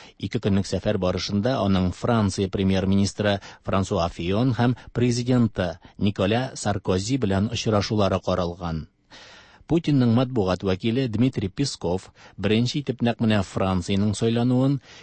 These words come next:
июль аеннан бу илнең Европа берлегендә рәислек итә башлавы белән аңлатты. Шулай да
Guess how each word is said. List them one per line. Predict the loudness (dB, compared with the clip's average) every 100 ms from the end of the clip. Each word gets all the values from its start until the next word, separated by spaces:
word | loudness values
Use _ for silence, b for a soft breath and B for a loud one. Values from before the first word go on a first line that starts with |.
| B
июль | -2 2 2
аеннан | 2 2 2 2 2 2 2
бу | 2
илнең | 2 2 2 2 0 b b
Европа | 0 2 2 2 2
берлегендә | 0 0 0 0 2 0 -2 -2
рәислек | 0 0 -2 -2 0
итә | 0 0
башлавы | 0 -2 0 0 2
белән | 2 2
аңлатты. | 2 -2 -4 -8 -8 _ B B -10
Шулай | -2 2 2
да | 0 -6